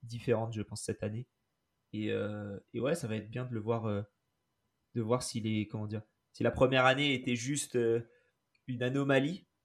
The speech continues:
ou si c'était, euh, quelque chose qui, qui peut répéter sur la durée. Je pense plus que c'est la deuxième option.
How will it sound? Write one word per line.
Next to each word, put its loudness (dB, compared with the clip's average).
ou -6
si -6
c'était, 4
euh, 4
quelque -6
chose 0
qui, -8
qui -18
peut -4
répéter -4
sur -10
la -2
durée. 4
Je -4
pense -2
plus -6
que -2
c'est -2
la 4
deuxième -2
option. -10